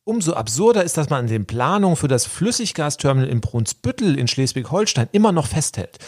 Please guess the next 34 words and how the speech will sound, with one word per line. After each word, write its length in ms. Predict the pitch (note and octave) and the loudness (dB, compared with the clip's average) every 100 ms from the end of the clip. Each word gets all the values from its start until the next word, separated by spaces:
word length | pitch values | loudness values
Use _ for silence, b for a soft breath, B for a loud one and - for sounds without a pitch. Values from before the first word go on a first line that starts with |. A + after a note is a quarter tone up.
| B B | B B
Das 120 | - - | -8 2
Terminal 400 | G3 A3+ G#3+ F3+ | 4 6 4 6
soll 140 | D#3+ | 4
nach 180 | D#3 B2 | 4 4
heutigem 340 | F3 G3 E3+ | 2 2 -2
Stand 380 | D3+ - C#3 D3 | -2 0 0 -2
im 140 | - A#2+ | -2 0
Jahr 220 | A#2+ A#2 | 0 0
zweitausendzweiundzwanzig 1300 | - G#2+ G#2+ G2 G2 - G2 F#3 F#3+ E3+ D#3 C#3+ C3 | -2 -2 0 -2 -4 -2 0 2 2 2 0 0 -2
in 80 | |
Betrieb 320 | C3 - C3+ - | -4 -4 -4 -2
gehen, 200 | C3 B2+ | -2 -2
verschiebt 380 | G#2 - F#3 | -2 -2 -2
sich 140 | - D#3 | -2 -2
vielleicht 320 | C#3+ C#3 C3 | 0 0 2
noch 80 | C3 | 0
ein 140 | B2+ | 0
bisschen, 260 | B2+ - B2+ B B | 0 0 0 B B
aber 240 | - C#3 C3 | -2 2 2
dann 300 | B2 E3 G3 B B | 2 0 0 B B
wird 220 | C3+ A#2+ | 2 4
wirklich 420 | B2 G#3+ G#3 F#3 C#3 | 4 2 2 -2 -2
ein 140 | C3 | -2
Terminal 480 | - C3+ F#3 F3+ D#3 | 2 2 2 2 2
realisiert, 640 | A#2 B2+ A2 G#2+ A2+ E3 - B - | 2 0 0 -2 0 0 -2 B -6
was 280 | G#2+ C#3 D#3+ | -4 -2 2
wir 280 | D#3+ D3+ C#3 B - | 4 4 2 B 0
definitiv 720 | D3 F3+ G#3+ F3+ - D#3+ D3 | 0 2 2 2 2 -4 0
nicht 160 | C#3 A2+ | -2 -2
brauchen, 580 | - F#2 C#3+ D3+ C3 F#2 | 0 2 4 4 2 2
wenn 220 | B2 C3+ | 2 4
wir 100 | C3+ | 2
den 200 | D3+ E3+ | 2 -2
Klimaschutz 640 | - A2+ G2+ F#2 C#3+ - | -2 0 0 -2 -4 -6